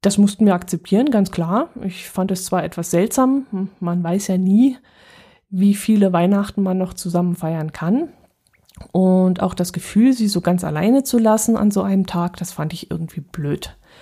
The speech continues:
Aber wenn sie es so möchte und sich dabei wohler fühlt, ist das sicherlich die richtige Entscheidung gewesen. Wenn sie den ganzen Abend am Tisch sitzt und womöglich dann Angst hat und, ähm, ja,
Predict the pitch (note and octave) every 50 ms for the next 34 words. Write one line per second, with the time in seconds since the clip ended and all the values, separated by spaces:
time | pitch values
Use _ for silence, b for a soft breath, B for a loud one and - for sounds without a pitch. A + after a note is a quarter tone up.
0 | B B B B B B B B B _ _ - E3+ F3+ G3 A3 A#3+ B3+ C4 B3+
1 | A3+ G#3 G3 G3+ G3+ G3+ G#3+ G#3 G3+ G3+ - - - - - - _ - - -
2 | F3+ - F3 E3+ F3 F#3 F#3+ A#3 - - - D4 C4 - G#3 G3 F3+ - - E3+
3 | E3+ E3 D3+ D#3 E3 F#3 G3+ G#3 G3 - - G3 F#3 F3+ F3+ - - - - G3
4 | - - F3 - F3+ F3 F3 E3+ D#3 E3+ F3 - F#3 F3 - E3 - - F3+ -
5 | E3 D#3 E3+ - - - D3+ D3+ D#3+ D#3+ E3 D#3+ C#3+ D#3 D#3 D3+ - D#3+ D3+ D3
6 | B B B B B B B B B B B B B B - F#3 F3+ F3+ F#3 F#3+
7 | F#3 F#3 F#3+ F3+ F3 F3+ F3+ F3+ F3+ F#3 F3+ F#3 - F3+ F#3+ G#3 G3+ F#3 E3+ F3+
8 | - - B3+ C#4+ - - C4 B3+ B3 - - - - F#3 F#3 F3+ F3+ F#3+ F#3+ F#3
9 | F#3 F#3+ - F3 - - D#3 - - - G#3+ B3+ C4 - - - A#3 A3+ A3+ A3+
10 | A3+ - - G3 F3+ F3 E3+ E3+ E3+ - - - F#3 F3+ F3 F3 E3+ E3 E3+ E3+
11 | E3 E3 E3 E3+ E3